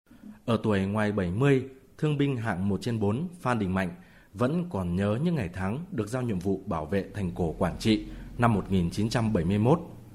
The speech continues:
Bom đạn ác liệt đã khiến người lính sáu năm trận mạc bị thương nặng, cụt chân phải, gãy nát chân trái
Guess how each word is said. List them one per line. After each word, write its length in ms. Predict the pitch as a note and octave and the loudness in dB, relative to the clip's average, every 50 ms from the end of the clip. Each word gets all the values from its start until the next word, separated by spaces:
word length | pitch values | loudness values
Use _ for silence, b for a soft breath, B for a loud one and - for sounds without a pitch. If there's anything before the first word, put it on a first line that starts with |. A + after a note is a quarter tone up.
| B B B B B B B - | B B B B B B B 6
Bom 200 | A#2 A#2+ A#2 A2+ | 6 8 8 8
đạn 320 | A2 G2 F2+ F2 F2 F2 | 8 8 6 4 2 0
ác 160 | C3+ D#3 - | 0 2 4
liệt 180 | C3 A2+ F#2+ E2+ B B B B B B B - | 6 6 4 4 B B B B B B B 4
đã 100 | D3 D#3 | 4 4
khiến 240 | C#3+ - C3 B2+ D#3 | 6 6 4 6 6
người 120 | C#3 G#2 | 6 6
lính 300 | F2+ F2+ F2+ A2 D3 F3 F3 | 6 4 4 2 0 -2 -4
sáu 280 | - - - G#2 G#2 B2 | -4 -2 0 2 2 4
năm 220 | D#3+ D#3+ C3 A#2 | 2 2 2 0
trận 220 | G#2+ - A#2 F#2 F#2 | 0 0 0 2 4
mạc 300 | G2 F#2 F2 - - - | 4 2 2 0 -2 0
bị 180 | A2+ F#2+ D#2 - | 0 0 2 2
thương 180 | A#2 G#2 G2+ | 2 4 6
nặng, 220 | G#2 G#2 G2 - B B B B B B B B - | 6 6 4 2 B B B B B B B B 4
cụt 160 | - C3+ B2 B2+ | 6 6 6 6
chân 160 | - D3+ C3+ | 2 0 0
phải, 280 | A2+ - G#2 F#2+ D2+ C#2 b b b b b b | 2 2 2 2 2 0 b b b b b b
gãy 180 | G2 G2+ G2+ | 0 2 4
nát 180 | A#2+ C#3 D3+ D3+ | 4 2 2 2
chân 160 | - B2+ A2+ G#2 | 0 0 0 2
trái 280 | - G2 F2+ G2+ C#3 | 2 2 2 2 0